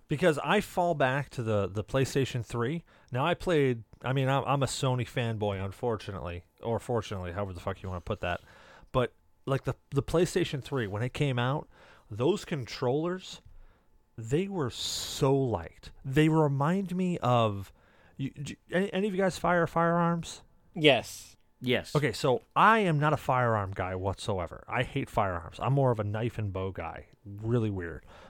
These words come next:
Speaker 1: But the firearms that I picked up, like the newer firearms that are out there, they feel so light and so, I say the word, and, and they're not,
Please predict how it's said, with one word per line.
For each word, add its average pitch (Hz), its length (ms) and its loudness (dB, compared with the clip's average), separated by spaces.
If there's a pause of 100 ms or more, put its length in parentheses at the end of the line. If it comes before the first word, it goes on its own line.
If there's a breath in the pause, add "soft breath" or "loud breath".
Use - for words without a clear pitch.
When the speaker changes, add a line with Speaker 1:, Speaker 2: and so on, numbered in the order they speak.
(120)
Speaker 1:
But 127 380 0 (400 soft breath)
the 110 100 -2
firearms 165 520 2
that 123 100 0
I 117 100 -2
picked - 360 -4
up, 123 280 0
like 107 200 2
the 107 80 0
newer 120 300 0
firearms 151 500 -2
that 120 80 -2
are 107 80 0
out 127 180 -4
there, 170 220 -2 (340 soft breath)
they 143 420 0
feel 92 880 -6 (240)
so - 460 -2
light 123 640 -2 (340)
and 113 180 -2
so, 147 540 2 (760 loud breath)
I - 60 -10
say - 260 0
the 143 100 2
word, 110 480 2 (120)
and, 107 140 -4
and 107 260 -6
they're 120 140 0
not, 107 440 0